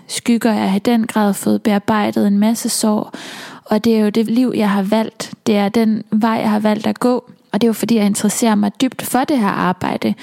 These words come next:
Det er fordi, at det er ligesom mit livs værk. Og det er det, som bringer mig enormt meget glæde, nu når at jeg kan bruge det arbejde, jeg har lavet med mig selv, til at være en endnu bedre terapeut og en endnu bedre lærer for andre.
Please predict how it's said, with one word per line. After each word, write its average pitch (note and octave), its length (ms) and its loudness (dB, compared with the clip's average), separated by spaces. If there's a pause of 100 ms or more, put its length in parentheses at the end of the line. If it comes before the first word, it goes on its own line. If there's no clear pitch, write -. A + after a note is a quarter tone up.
(460)
Det A#3 60 2
er A3 40 0
fordi, A3 300 0
at - 200 -4
det G#3 80 2
er G#3 100 2
ligesom G#3 560 0
mit G#3 240 0
livs A3 520 -2
værk. - 480 -4 (280)
Og A3 160 -2
det A#3 80 2
er A3+ 40 0
det, A3+ 200 0
som G#3 360 0 (380)
bringer G#3 280 2
mig G#3 320 0
enormt G#3+ 280 2
meget G3+ 280 0
glæde, A#3 440 2
nu A3+ 100 0
når A3 140 2
at A3 180 -2
jeg G#3+ 140 0
kan G#3+ 140 -2
bruge A3 380 0 (460)
det - 80 -2
arbejde, G#3 460 0
jeg A3+ 160 2
har B3 120 0
lavet A3 260 2
med G#3+ 120 2
mig G#3 200 0
selv, G#3+ 340 0 (280)
til G#3+ 320 0
at G3+ 140 0
være G3 220 2
en G3+ 100 2
endnu A3+ 260 2
bedre G#3 360 0
terapeut G#3+ 560 -2
og G#3 60 0
en G3+ 160 -2
endnu A3+ 260 4
bedre G#3+ 300 0
lærer G3 320 2
for - 280 -6
andre. G#3 400 0